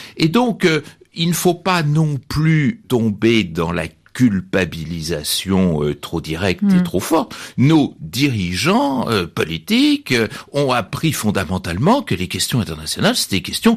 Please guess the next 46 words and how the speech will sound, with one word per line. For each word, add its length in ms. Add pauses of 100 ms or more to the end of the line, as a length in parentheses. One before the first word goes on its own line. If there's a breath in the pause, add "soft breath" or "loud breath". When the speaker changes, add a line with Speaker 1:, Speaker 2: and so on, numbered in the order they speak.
(180 loud breath)
Speaker 1:
diplomatico-militaires 1200 (200 loud breath)
et 80
que 80
le 80
social 400
n'avait 180
rien 360
à 60
voir 440
là-dedans. 420 (360 loud breath)
Le 120
social 640
a 100
été 260
découvert 680 (240 soft breath)
tardivement 840
dans 140
le 160
processus 400
de 80
construction 480
nationale 480
à 60
la 100
fin 200
du 120
dix-neuvième 400
siècle, 220
mais 60
il 80
a 40
été 180
découvert 520
quand 120
même. 180
Pourquoi ? 580 (300 loud breath)
Parce 220
qu'on 220
avait 240
peur 380
de 120
ces 180
classes 440
dangereuses 720
que 140
constituait 800